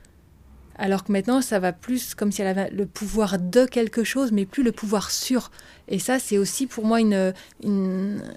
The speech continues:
quelque chose qui tourne de, dans la relation à l'autre, de passer du pouvoir sur l'autre au pouvoir de. Quelque chose qui vient de l'intérieur de soi, qu'on peut partager, mais qui est plus quelque chose qui est sur l'autre, qui est, euh, qui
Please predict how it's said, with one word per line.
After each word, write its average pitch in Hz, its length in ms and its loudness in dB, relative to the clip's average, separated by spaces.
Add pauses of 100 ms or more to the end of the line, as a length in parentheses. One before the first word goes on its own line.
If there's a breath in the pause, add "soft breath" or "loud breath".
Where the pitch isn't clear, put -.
(120)
quelque - 180 -6
chose 254 180 -2
qui - 140 -6
tourne 220 460 4 (320 soft breath)
de, 196 640 2 (320)
dans 202 140 -2
la 196 100 0
relation 202 440 -2
à 196 80 0
l'autre, 240 320 -2
de 190 100 0
passer 208 380 -2
du 190 100 -2
pouvoir 208 460 -6
sur - 260 -4
l'autre 233 300 0 (160 soft breath)
au 202 80 -2
pouvoir 190 500 -4
de. 220 260 0 (280 soft breath)
Quelque 202 140 -2
chose 208 140 -6
qui 214 100 -8
vient 214 200 0
de 196 220 0
l'intérieur 220 500 -2
de 208 140 -4
soi, 240 300 -4 (200 loud breath)
qu'on 190 140 -4
peut 214 160 -4
partager, 214 480 -2
mais 202 140 4
qui 202 100 -4
est 190 60 2
plus 254 340 2 (320 loud breath)
quelque 196 260 -8
chose 226 280 -6
qui - 100 -10
est 190 100 -6
sur - 360 -4
l'autre, 233 280 0
qui - 140 -12
est, 220 60 -10
euh, 185 140 -12 (320 loud breath)
qui 196 100 -10